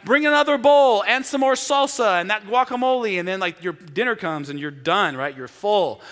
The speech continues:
right? That's how grumbling is. It's just addictive. You can't stop. So I'm just grumbling and grumbling and gogzamasing. And afterwards, I went home and I did not feel better. I felt worse. I felt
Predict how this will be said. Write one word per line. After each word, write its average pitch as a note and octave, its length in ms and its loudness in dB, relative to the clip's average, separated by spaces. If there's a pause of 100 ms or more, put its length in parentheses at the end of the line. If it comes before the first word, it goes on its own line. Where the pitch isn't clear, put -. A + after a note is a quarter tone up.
(180)
right? F3+ 80 -2
That's A3 160 -2
how C4 100 0
grumbling A3+ 520 0
is. F3 180 -2
It's E3+ 120 -8
just A3 140 -10
addictive. F3+ 640 -4
You F3 200 -10
can't G3+ 480 -6 (220)
stop. F#3+ 800 -2 (1080)
So - 100 -8
I'm F3 80 -4
just D3+ 220 -8
grumbling F#3+ 400 0
and D#3 80 -6
grumbling F3+ 400 -4
and A2+ 520 -10
gogzamasing. E3+ 720 -4
And C#3 200 -10 (420)
afterwards, A3 680 0
I F3+ 100 -6
went F#3+ 200 -2
home G3+ 240 -4
and F#3+ 80 -6
I F3+ 60 -6
did F#3+ 240 -6
not A#3 180 0
feel G#3 240 -4
better. E3 480 0 (1700)
I - 20 -14
felt F3 240 0
worse. E3+ 840 -2 (840)
I B2+ 40 -12
felt E3 320 -4